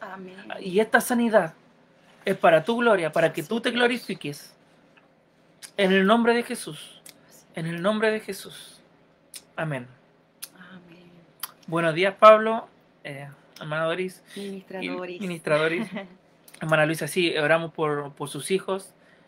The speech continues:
Speaker 2: Recordemos que quien empezó la buena obra será fiel en terminarla.
Speaker 1: Amén.
Speaker 2: Lo creemos.
Speaker 1: Así es.
Speaker 2: Lo mismo por, por Sofía. Ya están los trabajos para Wilfredo y Alejandro.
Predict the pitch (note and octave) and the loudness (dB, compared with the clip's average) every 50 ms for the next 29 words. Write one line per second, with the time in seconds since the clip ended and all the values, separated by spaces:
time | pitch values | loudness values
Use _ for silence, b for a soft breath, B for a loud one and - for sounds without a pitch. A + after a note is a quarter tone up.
0 | b b b - D3+ C#3 D3+ D3+ F3 F3 D#3+ - - D#3 D3 C#3+ - E3 E3 D#3+ | b b b -8 -4 -2 0 0 0 -2 -4 -2 -2 -2 -2 -2 -2 -4 -4 -4
1 | D#3 E3 D3 - F3 E3 E3+ F3 E3+ D#3+ D#3 D#3 E3+ F3 F#3 F3+ F3+ F3+ F#3 F#3 | -6 -6 -4 -2 0 0 0 0 -2 -2 0 0 0 0 0 -2 -4 -4 -4 -6
2 | - - - D3+ D3+ D3 - - G3 G3+ G3+ G3 F#3+ F#3+ - F#3+ F3 F3 F3+ F3 | -8 -6 -4 -2 -2 -2 -2 0 2 2 2 2 0 -2 -2 -4 -4 -4 -4 -4
3 | F3 F3+ F#3 F#3 F#3+ G3 G3 - - F#3 F3 E3+ E3+ E3 D#3+ D#3+ D#3+ - D#3+ D#3 | -2 -2 -2 -4 -6 -8 -8 -10 -10 -10 -10 -10 -10 -10 -12 -12 -10 -6 -6 -4
4 | C#3 - D#3 E3 F3+ F#3+ G3 F#3+ F#3+ F#3+ - - _ - - - - - G3+ F#3+ | -4 -2 -2 0 2 2 2 2 0 -2 -4 -10 _ -20 -20 -20 -20 -20 -20 -14
5 | - - D3+ D3+ F3 F#3+ F#3+ G3 G3 F3+ D#3 F3 E3+ E3 E3 D#3 D3 C#3+ B B | -10 -6 -4 0 2 2 4 4 2 0 0 2 2 2 2 0 -2 -6 B B
6 | B B B B B B B _ - E3 D3+ - E3+ D3 - - G#3 G#3+ A3 A3 | B B B B B B B _ -8 -8 -6 -6 -8 -8 -4 0 4 6 8 8
7 | A3 A3+ B3 - - - _ - G#3 D#3 D3 E3+ F#3+ G3+ G#3 A3+ - - - G#3+ | 8 6 2 -2 -8 -14 _ -16 -16 -10 -2 2 4 4 4 2 0 -2 2 2
8 | G#3 G#3+ G3+ F#3+ - - F3+ E3+ F3 F#3+ F#3 F3 - F#3+ F3+ F#3+ F#3 F3+ - - | 2 4 2 -2 -4 -2 0 4 4 4 4 2 0 -2 -2 -2 -2 -4 -10 -16
9 | - _ - E3 D#3 D#3 D3+ D3+ D3 D3+ D3 D3 - F3+ F#3 G3 F#3+ F#3 F#3+ G3 | -14 _ 0 0 2 2 0 -2 -4 -6 -8 -6 -2 2 4 4 6 6 4 4
10 | G3 F#3 F3 E3+ D3+ C#3 D3+ D3 - G#3 G3+ G3+ G3+ G3 G3+ A3 A3+ | 4 2 2 0 -2 -4 -4 -4 0 2 2 2 2 0 -2 -4 -4